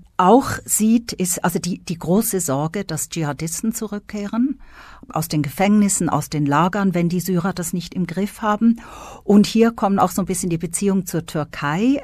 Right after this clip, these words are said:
dazu. Es gibt ein Unbehagen darüber, wie groß der türkische Einfluss ist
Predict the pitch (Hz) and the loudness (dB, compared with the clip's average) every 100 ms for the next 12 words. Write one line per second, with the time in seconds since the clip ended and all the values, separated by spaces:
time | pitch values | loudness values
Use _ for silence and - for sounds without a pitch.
0 | - 208 196 - 214 208 208 - - - | -2 -2 -2 -2 2 2 0 -6 -16 -16
1 | - - - - 180 180 - 214 214 - | -16 -20 -10 -2 0 0 -2 0 -2 -4
2 | - - - - - 175 170 175 233 262 | -6 -4 -4 -6 0 2 0 2 6 6
3 | 247 208 202 202 175 156 170 180 175 156 | 6 4 4 2 2 2 2 2 2 0
4 | 151 190 233 - 160 175 175 - 147 - | 2 4 4 2 -2 0 -2 -4 -6 -4
5 | 170 175 - - 131 139 160 226 226 - | -6 -4 -6 -6 -6 -6 -6 -6 -6 -4
6 | 233 254 - - | -4 -4 -6 -12